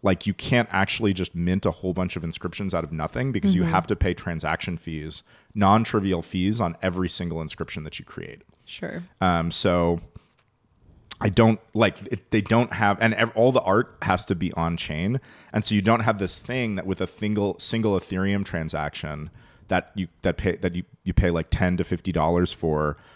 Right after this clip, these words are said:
Speaker 1: you mint an entire collection of ten thousand J pegs. Like,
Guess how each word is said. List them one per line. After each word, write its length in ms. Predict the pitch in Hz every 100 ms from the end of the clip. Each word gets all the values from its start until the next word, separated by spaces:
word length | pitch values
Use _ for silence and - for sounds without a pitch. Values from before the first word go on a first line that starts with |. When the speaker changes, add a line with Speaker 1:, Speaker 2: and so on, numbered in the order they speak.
| _
Speaker 1:
you 140 | 107
mint 260 | 101 101 98 -
an 80 |
entire 500 | 90 85 - 98 95
collection 500 | 92 - 85 78 -
of 120 | 78 -
ten 240 | - 82
thousand 600 | - 71 76 - 73 73 -
J 160 | 69
pegs. 400 | 69 - - - _ _ _ _ -
Like, 260 | 92 -